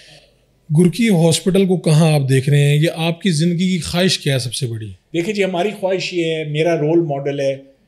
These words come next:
Speaker 2: सिंध इंस्टीट्यूट of Urology, अदीब
Speaker 1: ठीक।
Speaker 2: रिजवी साहब का,
Speaker 1: हम्म।
Speaker 2: जहाँ हर चीज़ फ्री होती है। मेरी ख्वाहिश है कि अल्लाह ये दिन हमें भी दिखाए और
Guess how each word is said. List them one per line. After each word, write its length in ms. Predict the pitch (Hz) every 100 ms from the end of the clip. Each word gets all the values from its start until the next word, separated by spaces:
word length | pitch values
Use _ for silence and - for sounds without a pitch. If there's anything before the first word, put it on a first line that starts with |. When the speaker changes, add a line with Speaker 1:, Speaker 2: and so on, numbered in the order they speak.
| _ _ _ _ _
Speaker 2:
सिंध 400 | - - 175 165
इंस्टीट्यूट 680 | 151 160 147 160 147 143 135
of 200 | 131 117
Urology, 580 | 110 101 101 104 98 90 - _ _ _ -
अदीब 180 | 113 113
Speaker 1:
ठीक। 80 | 107
Speaker 2:
रिजवी 260 | 104 101
साहब 200 | 101 92
का, 220 | - - -
Speaker 1:
हम्म। 140 | 143
Speaker 2:
जहाँ 200 | 143 202
हर 160 | 190 220
चीज़ 380 | 220 202 156 -
फ्री 140 | 143
होती 260 | 113 92 90
है। 60 | - - _ _ _ _ _ _ _ _ -
मेरी 240 | 190 240
ख्वाहिश 460 | - 180 180 185 -
है 400 | 156 147 - - _
कि 60 | -
अल्लाह 260 | 156 147 151
ये 220 | 139 135
दिन 220 | 127 131
हमें 300 | 110 110 113
भी 120 | 117
दिखाए 380 | 104 98 92 80 - _ _ _ _ _ _ _ -
और 560 | 165 180 185 - -